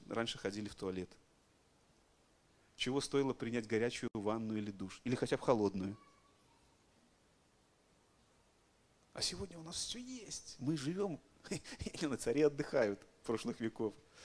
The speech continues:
Просто они отдыхают, вот, вот не знаю, как там, какие еще слова подобрать более красочные, чтобы не ругнуться. А,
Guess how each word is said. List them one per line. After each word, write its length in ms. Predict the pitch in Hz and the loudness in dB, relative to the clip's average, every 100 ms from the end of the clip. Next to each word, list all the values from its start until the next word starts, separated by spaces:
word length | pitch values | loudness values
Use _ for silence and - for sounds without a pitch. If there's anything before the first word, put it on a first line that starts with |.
| - - - | -18 -20 -6
Просто 340 | - 196 - | 0 2 4
они 200 | 139 139 | 4 6
отдыхают, 720 | 135 131 120 - 156 180 147 117 | 4 4 2 4 6 8 6 2
вот, 360 | 113 110 104 | -2 -4 -8
вот 120 | 117 117 | -10 -2
не 80 | 139 | 0
знаю, 300 | 120 107 95 - | 2 0 -4 -10
как 120 | 95 | -16
там, 200 | - 95 - _ _ - - - - - _ _ | -14 -16 -18 _ _ -20 -20 -20 -20 -20 _ _
какие 200 | - 110 | -10 -6
еще 140 | 117 110 | -6 -4
слова 240 | 110 104 | -2 -2
подобрать 400 | 98 104 98 101 | 0 -2 -2 -2
более 240 | 90 98 98 | -2 -4 -4
красочные, 560 | 104 92 - - 98 - - | -6 -4 -8 -8 -12 -14 -16
чтобы 240 | - 98 | -10 -6
не 80 | 101 | -4
ругнуться. 500 | 95 98 95 - - - - _ _ _ _ _ _ _ _ _ _ _ - | -4 -6 -8 -8 -10 -12 -18 _ _ _ _ _ _ _ _ _ _ _ -2
А, 400 | 113 104 98 98 | 4 6 8 4